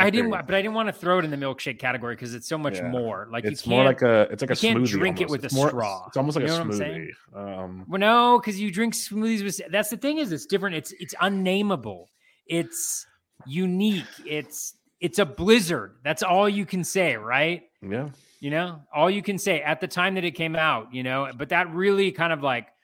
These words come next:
Speaker 1: caught the eye. And I think that's a really key branding piece right there is, like, there is a movement of tipping over like that. If you're not watching on YouTube, you're really missing out. You saw my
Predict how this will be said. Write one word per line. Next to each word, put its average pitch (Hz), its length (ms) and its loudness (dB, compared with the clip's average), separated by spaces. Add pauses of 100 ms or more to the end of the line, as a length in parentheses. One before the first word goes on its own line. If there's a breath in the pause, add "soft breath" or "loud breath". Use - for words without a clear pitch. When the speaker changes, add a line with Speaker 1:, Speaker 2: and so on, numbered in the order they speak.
(240 soft breath)
Speaker 1:
caught 165 220 2
the 165 140 0
eye. 214 180 6
And 127 160 -2
I 123 60 -2
think 147 180 -8
that's 143 200 -4
a 143 60 0
really 147 460 -2
key 151 260 -10
branding 127 640 -2
piece - 320 -18
right 110 280 -10
there 120 280 -6
is, 113 200 -12
like, 120 200 -4 (360)
there 156 180 2
is 139 120 0
a 143 100 0
movement 143 760 -2
of 123 160 -10
tipping 180 380 -8
over 135 640 -6
like 127 220 -10
that. 131 520 -4 (340)
If 107 140 -18
you're 131 180 -2
not 131 240 -2
watching 131 300 -4
on 127 120 -2
YouTube, 123 360 -4
you're 113 100 -10
really 120 200 -8
missing 117 260 -10
out. 110 280 -4
You 113 180 -12
saw 113 340 -6
my 113 260 -8